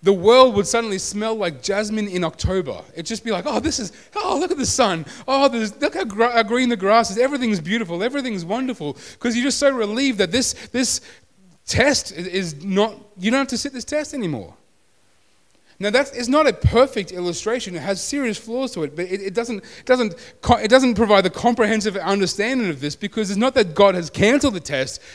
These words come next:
it's that Jesus has passed the test for us. But it, it does demonstrate one thing, the relief that we are meant to feel, that Jesus has passed this test for us.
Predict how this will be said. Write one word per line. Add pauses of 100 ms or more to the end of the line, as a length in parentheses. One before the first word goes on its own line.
it's
that
Jesus
has
passed
the
test
for
us. (600)
But
it,
it
does
demonstrate
one
thing, (960)
the
relief
that
we
are
meant
to
feel, (880)
that
Jesus
has
passed
this
test (220)
for (120)
us.